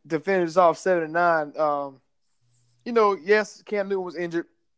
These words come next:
and that probably had to do a, a, a big part of it, of what happened. Um, but the offense, the offense was getting better. You see that Greg Olsen pretty banged up. The offensive line still needs some work. Uh, they lost,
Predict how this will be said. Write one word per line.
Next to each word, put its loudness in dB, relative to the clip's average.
and -2
that 2
probably 6
had 0
to -12
do 6
a, 4
a, -2
a -14
big -2
part 4
of -4
it, -8
of -12
what -4
happened. -4
Um, -10
but -2
the -4
offense, 0
the -4
offense -8
was -12
getting -8
better. -4
You -8
see -10
that -2
Greg 0
Olsen -4
pretty -4
banged -6
up. -2
The -12
offensive -6
line -2
still -2
needs -2
some -6
work. 0
Uh, -2
they -6
lost, 2